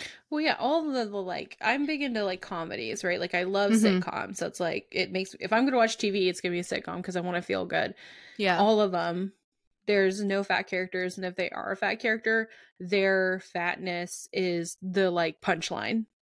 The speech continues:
Speaker 2: Mm-hmm.
Speaker 1: Like, or being fat is a, like, a derogatory thing. Like, in Modern Family,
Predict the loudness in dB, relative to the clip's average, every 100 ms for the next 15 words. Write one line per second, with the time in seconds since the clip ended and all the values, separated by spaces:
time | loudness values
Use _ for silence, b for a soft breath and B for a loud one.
0 | -2 4 4 6 6 4 -2 B B B
1 | B _ 6 6 4 2 2 4 2 0
2 | 2 2 0 2 2 2 0 0 -2 -2
3 | -2 -2 -2 -2 -2 0 0 0 -4 -2
4 | -2 -2 0 0 0 -4 -6 0 2 4
5 | 4 4 4 4 0